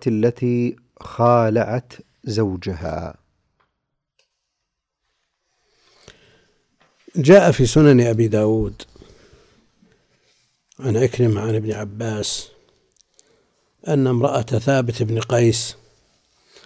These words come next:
Speaker 2: اختلعت منه، ثابت بن قيس مبشر بالجنة،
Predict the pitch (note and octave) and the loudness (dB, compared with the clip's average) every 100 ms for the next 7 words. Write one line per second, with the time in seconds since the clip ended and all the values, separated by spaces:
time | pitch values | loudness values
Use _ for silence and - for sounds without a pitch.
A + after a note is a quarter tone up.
0 | _ _ - - C3+ A#2 G#2 - A#2+ A2+ | _ _ -12 0 2 2 -2 -4 -4 -4
1 | - - _ _ _ _ _ _ _ _ | -6 -18 _ _ _ _ _ _ _ _
2 | _ _ _ _ _ _ _ _ _ _ | _ _ _ _ _ _ _ _ _ _
3 | _ - - B2 A#2 A2 A2+ A2 A#2+ A#2+ | _ -12 -4 -2 -2 -4 -6 -6 -4 -4
4 | A#2 B2 C#3 - E3 B2+ A#2 C#3 C#3+ G#2+ | -4 -6 -6 -4 -4 -2 -2 -4 -6 -10